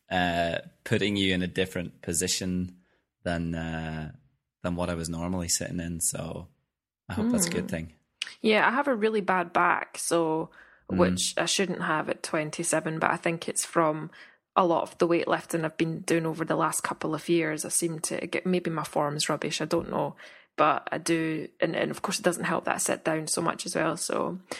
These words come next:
Speaker 2: maybe,
Speaker 1: Mm-hmm.
Speaker 2: maybe I'll get myself one as a wee, a wee present, a wee reward.
Speaker 1: You can probably, uh, you can probably try one out at least.
Speaker 2: Yeah, and I have some exciting news.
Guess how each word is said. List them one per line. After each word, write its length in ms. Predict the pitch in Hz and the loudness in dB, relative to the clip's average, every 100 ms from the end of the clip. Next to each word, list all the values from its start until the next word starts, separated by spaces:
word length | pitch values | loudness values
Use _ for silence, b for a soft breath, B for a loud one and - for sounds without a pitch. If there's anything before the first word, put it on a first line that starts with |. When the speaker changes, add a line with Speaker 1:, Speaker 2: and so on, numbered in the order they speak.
| B | B
Speaker 2:
maybe, 300 | 220 262 294 | 4 4 6
Speaker 1:
Mm-hmm. 300 | 285 269 226 | 2 2 2
Speaker 2:
maybe 360 | 247 254 262 247 | 2 2 2 4
I'll 240 | 208 196 | 4 2
get 240 | 190 196 - | 0 0 0
myself 440 | 185 180 175 - | 0 2 0 2
one 120 | 185 | 2
as 140 | 165 170 | 2 0
a 60 | |
wee, 420 | 170 170 160 160 - B B | 2 2 2 -2 -4 B B
a 80 | 185 | 0
wee 160 | 196 | 0
present, 560 | 185 - 160 156 160 - | 0 0 0 0 -2 0
a 60 | 165 | 2
wee 160 | 185 | 2
reward. 640 | 180 160 156 156 156 - - _ _ _ - - | 2 2 2 0 -2 -8 -16 _ _ _ -12 -4
Speaker 1:
You 100 | 160 | -2
can 140 | 185 | 2
probably, 580 | 147 113 87 87 87 85 | 4 4 4 2 2 2
uh, 220 | 82 80 | 0 -2
you 140 | - | -4
can 140 | 113 120 | -2 0
probably 280 | 113 85 76 | 0 -2 -2
try 220 | 90 82 | -2 -2
one 200 | 78 82 | -2 -4
out 200 | 87 - | -4 -6
at 160 | - | -8
least. 420 | 95 98 - - - _ _ B B | -6 -6 -6 -10 -18 _ _ B B
Speaker 2:
Yeah, 360 | 202 233 269 262 | 4 6 6 2
and 100 | 220 | 2
I 120 | 247 277 | 4 4
have 220 | 339 320 | 2 2
some 200 | 269 240 | 2 2
exciting 520 | - 208 196 208 196 | 0 0 0 0 2
news. 460 | 196 220 262 - | 2 2 0 -4